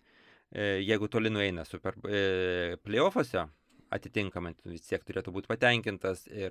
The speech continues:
ir, e, pratęsti dar vieną š-, e, sezoną Green Bay. Jeigu to nepadaro, aš manau, kad jisai dar turi ambicijų. Turi ambicijų vien, tokiam žaidėjui kaip jis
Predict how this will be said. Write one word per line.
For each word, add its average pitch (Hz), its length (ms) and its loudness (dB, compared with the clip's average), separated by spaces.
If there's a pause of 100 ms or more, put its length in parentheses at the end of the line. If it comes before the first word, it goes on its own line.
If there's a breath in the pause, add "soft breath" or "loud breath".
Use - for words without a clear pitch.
ir, 95 220 -4
e, 92 380 -4 (160)
pratęsti 98 420 2
dar 92 160 2
vieną 87 200 -4
š-, - 200 -10
e, 50 440 -4 (400 soft breath)
sezoną 87 760 -2
Green 107 220 -2
Bay. 190 280 2 (420 loud breath)
Jeigu 110 640 6 (180)
to 117 120 6
nepadaro, 113 560 6
aš 90 160 0
manau, 95 220 -2
kad 87 140 -6
jisai 85 220 -8
dar 87 160 -4
turi 104 260 2
ambicijų. 87 680 0 (140)
Turi 101 200 0
ambicijų 95 380 2
vien, 92 160 2 (400)
tokiam 110 300 4
žaidėjui 95 360 2
kaip 95 200 -2
jis 101 220 -2